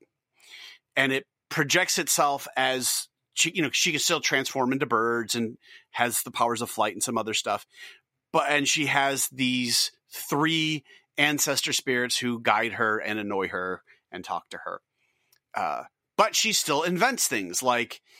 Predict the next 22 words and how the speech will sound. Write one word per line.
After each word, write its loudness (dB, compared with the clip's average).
a, 0
a -12
kimono 2
bead 0
that 2
can 0
do 0
H 0
D 0
sound 2
and 2
video 0
and 0
smells 0
so 0
that 0
she 0
can -6
do -2
spy 0
crafty -4
stuff. -6